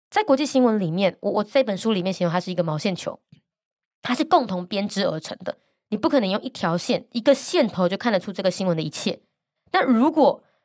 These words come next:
我没有在日常时候把这些冷门新闻收集在我心里面的话，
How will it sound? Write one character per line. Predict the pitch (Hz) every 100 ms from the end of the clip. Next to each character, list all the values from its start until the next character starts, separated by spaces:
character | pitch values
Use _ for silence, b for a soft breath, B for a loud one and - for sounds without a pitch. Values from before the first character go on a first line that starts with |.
| b
我 | 233
没 | 208 269
有 | 302
在 | 262 247
日 | 247
常 | 202 175
时 | - 160
候 | - 190 - _ _ -
把 | 180
这 | 254
些 | 240
冷 | 262 196
门 | 160 175
新 | - 226
闻 | 180
收 | - 220
集 | 226 170
在 | 208
我 | 165 151
心 | - 185
里 | 156
面 | 175
的 | 156
话， | 147 160